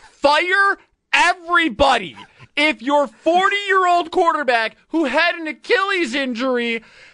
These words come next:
is playing on the scout team defense, fire 'em all. Fire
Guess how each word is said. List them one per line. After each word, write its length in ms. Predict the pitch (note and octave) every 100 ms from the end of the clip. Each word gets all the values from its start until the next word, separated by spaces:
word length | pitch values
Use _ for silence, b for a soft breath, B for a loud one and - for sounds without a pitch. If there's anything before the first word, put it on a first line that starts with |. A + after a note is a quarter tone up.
| B -
is 280 | D#4+ D4 -
playing 560 | - F4+ E4+ F#4+ F#4+
on 140 | F4+ E4+
the 120 | E4
scout 560 | - - D#4 D#4+ F4 -
team 340 | D#4+ D#4 B3
defense, 580 | C#4 D4 C4+ G#3 D#3+ - _
fire 580 | _ - D4+ D#4 D#4+ D4
'em 120 | C4+
all. 400 | A3+ D#3 G#2 _ _ _
Fire 600 | _ _ C4 C#4 E4 F4